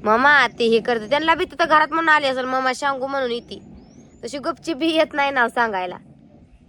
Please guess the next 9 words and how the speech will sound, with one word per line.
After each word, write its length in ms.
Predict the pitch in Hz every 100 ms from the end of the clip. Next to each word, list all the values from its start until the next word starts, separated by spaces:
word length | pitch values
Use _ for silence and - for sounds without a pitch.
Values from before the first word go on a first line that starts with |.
| - - - - - -
तर 40 |
चला, 320 | - 254 285 285 - - - 226
उद्या 220 | 226 247
भांडी 300 | 262 262 220
राहिली 280 | 233 233 214
ती, 120 | 220
माझी 280 | 226 220 214
भांडी 360 | 220 220 190
धुती. 420 | 196 208 240 226